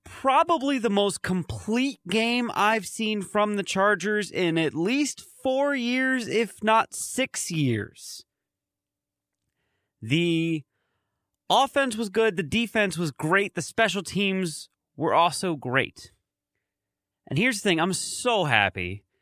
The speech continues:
that I had a chance to talk with Matthew Stanley on Friday because I got to voice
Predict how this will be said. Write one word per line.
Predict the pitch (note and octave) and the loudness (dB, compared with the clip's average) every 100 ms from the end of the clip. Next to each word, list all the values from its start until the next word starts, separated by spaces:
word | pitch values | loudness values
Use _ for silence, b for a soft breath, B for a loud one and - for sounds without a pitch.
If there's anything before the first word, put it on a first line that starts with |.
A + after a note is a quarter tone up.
| _ _ | _ _
that | D3+ D3 | 2 4
I | |
had | D3 D3+ | 4 2
a | |
chance | C#3+ E3 C#3+ | 2 0 0
to | C#3+ | -2
talk | C#3 C#3 C3 | 0 2 2
with | B2+ | -2
Matthew | B2+ C3+ C3 A#2+ | 2 2 2 -6
Stanley | - B2 A#2+ A#2 | -2 0 0 0
on | G#2+ G2 | -2 0
Friday | A2+ G2 F#2+ F#2+ G#2 _ b b b b b b _ _ _ _ | 2 2 2 -4 -8 _ b b b b b b _ _ _ _
because | D3+ F3 G3 F3 | -6 -2 0 2
I | F#3 | 0
got | D#3+ G3+ - - - | 4 2 2 -4 -6
to | F#3 | -6
voice | C#3 C#3 E3 F3+ E3+ - - | -2 0 2 0 -2 -8 -12